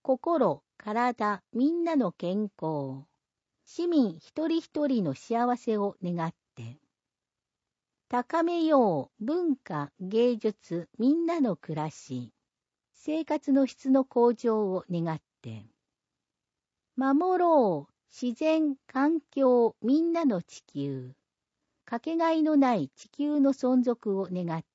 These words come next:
て。作ろう、人、町、みんなの未来。豊かな社会の実現を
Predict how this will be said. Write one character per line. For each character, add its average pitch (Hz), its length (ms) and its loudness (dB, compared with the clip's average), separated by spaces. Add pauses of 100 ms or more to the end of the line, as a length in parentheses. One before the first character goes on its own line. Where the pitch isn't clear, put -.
(120)
て。 117 240 -14 (1160)
作 349 420 0
ろ 269 520 2
う、 - 100 -20
人、 320 640 -4
町、 254 680 -2
み 277 160 2
ん 349 160 -2
な 339 140 0
の 220 220 2
未 220 180 -2
来。 160 380 -6 (680)
豊 285 260 0
か 254 140 -2
な 196 140 0
社 269 180 -6
会 240 260 0
の 196 140 0
実 - 340 -8
現 208 360 -2
を 165 100 -8